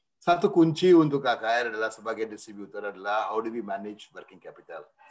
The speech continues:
Kalau kita mau beli, eh, minyak, mau beli B B M dari ke refinery atau kilang dari luar negeri, kita butuh modal kerja besar.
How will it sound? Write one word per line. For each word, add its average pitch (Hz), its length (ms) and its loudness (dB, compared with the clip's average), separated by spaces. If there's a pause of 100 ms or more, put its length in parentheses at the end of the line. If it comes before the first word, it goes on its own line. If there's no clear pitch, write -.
(1400)
Kalau 139 240 0
kita 147 160 0
mau 143 320 4
beli, 143 480 2
eh, 120 380 0 (100)
minyak, 139 640 -2
mau 117 160 -4
beli 117 400 -2
B 117 160 -10
B 131 240 -4
M 139 240 -2
dari 113 400 -4
ke 104 480 -6
refinery 110 640 -6
atau 117 160 -6
kilang 117 400 -4
dari 110 160 -4
luar 104 240 -4
negeri, 131 320 -8
kita 135 160 -6
butuh 151 320 -2
modal 139 320 -4
kerja 143 320 -6
besar. 113 400 -4